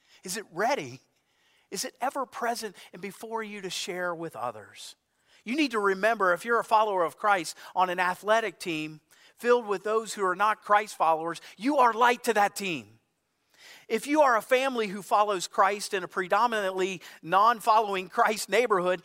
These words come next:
you are light to that neighborhood. If you are the light of Christ and you're a professional in your office, in an office full of people who don't follow Christ, you are light to that office.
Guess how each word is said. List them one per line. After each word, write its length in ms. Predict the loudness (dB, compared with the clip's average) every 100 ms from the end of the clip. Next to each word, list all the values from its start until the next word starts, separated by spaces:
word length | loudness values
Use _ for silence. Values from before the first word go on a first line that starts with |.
| -2
you 200 | 2 6
are 160 | 4
light 260 | 4 2 2
to 100 | 2
that 200 | 2 2
neighborhood. 640 | -2 -2 -4 -4 -6 -8 _ _ _ _ _ _ _ _ -2
If 160 | -2
you 340 | 2 2 2 -2 -14 -20 2
are 380 | 4 6 2 -4 _ _ _ _ _ _ _ _
the 100 | -4
light 280 | 2 4 4
of 120 | 0
Christ 640 | -2 2 2 0 -6 -12 -18 _ _
and 100 | -4
you're 140 | 2 2
a 60 |
professional 680 | 2 -2 2 2 2 0 0
in 100 | 2
your 260 | 4 4 6
office, 520 | 6 4 2 -4 -4
in 100 | -2
an 100 | 2
office 400 | 4 4 2 -6
full 240 | -4 -2
of 100 | -2
people 440 | -4 -6 -2 -2 -4 -18 -6
who 80 |
don't 240 | 0 0 0
follow 520 | 2 6 6 6 2
Christ, 680 | 0 4 4 2 -4 -10 -14 -20 -10
you 300 | -2 2 2
are 240 | 4 2
light 460 | 4 4 2 0 -2
to 100 | 0
that 220 | 2 0 0
office. 800 | 0 0 0 -6 -18 -16 -14 -16